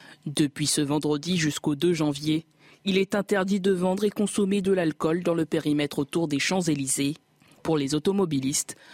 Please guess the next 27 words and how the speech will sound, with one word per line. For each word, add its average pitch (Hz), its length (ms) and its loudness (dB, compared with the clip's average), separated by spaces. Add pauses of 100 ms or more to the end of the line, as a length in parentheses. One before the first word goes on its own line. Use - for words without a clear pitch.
(120)
le 165 100 0
stationnement 160 600 -2
et 160 40 0
la 147 120 0
circulation 160 640 -2
seront 165 360 -2
interdits 170 440 -2
dans 180 120 0
le 165 100 0
secteur 156 440 -4
de 147 80 -2
l'Arc 143 300 -4
de 139 120 -2
Triomphe 151 360 -4
jusqu'à 147 300 -2
la 131 120 -4
place 175 280 -2
de 160 80 -2
la 135 120 -2
Concorde. 139 600 -4 (440)
Un 151 140 0
préfiltrage 143 720 -2
et 143 60 0
des 131 140 -4
fouilles 165 240 -4
du 143 120 -6
public - 560 -6